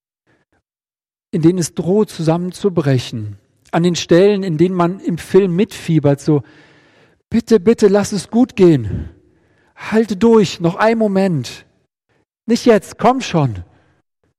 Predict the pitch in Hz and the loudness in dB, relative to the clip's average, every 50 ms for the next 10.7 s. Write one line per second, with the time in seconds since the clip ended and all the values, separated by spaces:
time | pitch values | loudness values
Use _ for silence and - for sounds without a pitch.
0 | _ _ _ _ _ _ _ _ _ _ _ _ _ _ _ _ _ _ _ _ | _ _ _ _ _ _ _ _ _ _ _ _ _ _ _ _ _ _ _ _
1 | _ _ _ _ _ _ _ _ _ _ _ _ _ _ _ _ _ _ _ _ | _ _ _ _ _ _ _ _ _ _ _ _ _ _ _ _ _ _ _ _
2 | _ _ _ _ - 156 131 147 180 180 165 147 151 156 156 143 135 127 127 131 | _ _ _ _ -4 -2 0 0 0 0 0 0 0 0 0 -2 -2 -2 -2 -2
3 | 165 240 - 139 123 127 123 - - 131 117 - 123 113 120 123 117 117 117 113 | -4 -8 -8 -6 -4 -4 -4 -4 -4 -6 -4 -2 -4 -2 -2 -2 -2 -2 -4 -4
4 | - - - - _ _ _ _ _ _ _ _ - - 123 110 113 110 113 127 | -6 -10 -20 -20 _ _ _ _ _ _ _ _ -12 -8 -6 -6 -4 -4 -2 -2
5 | 131 143 135 135 147 240 - 196 131 - - - 262 135 113 - - 113 120 - | 0 -2 -2 -4 -10 -10 -8 -8 -8 -8 -8 -12 -12 -12 -10 -8 -8 -8 -8 -8
6 | - 127 113 - - - _ _ _ _ _ _ _ - - - 127 113 104 98 | -8 -10 -10 -10 -14 -20 _ _ _ _ _ _ _ -20 -12 -10 -10 -10 -10 -14
7 | - _ _ _ _ _ _ _ _ _ _ _ _ _ _ _ _ _ _ _ | -18 _ _ _ _ _ _ _ _ _ _ _ _ _ _ _ _ _ _ _
8 | _ _ _ _ _ - - - - - - - 160 160 170 175 - - - 147 | _ _ _ _ _ -20 -20 -20 -20 -20 -8 -6 -4 -2 -2 -4 -6 -4 0 0
9 | 196 208 - - 208 202 180 165 151 165 185 190 185 - - 123 156 180 190 - | 0 0 0 -4 -8 -8 -6 -4 -2 -2 -2 -2 -4 -6 -6 -6 -6 -6 -8 -8
10 | - 196 180 143 139 127 117 110 110 107 107 107 107 | -8 -8 -6 -4 -4 -4 -4 -4 -6 -8 -10 -14 -18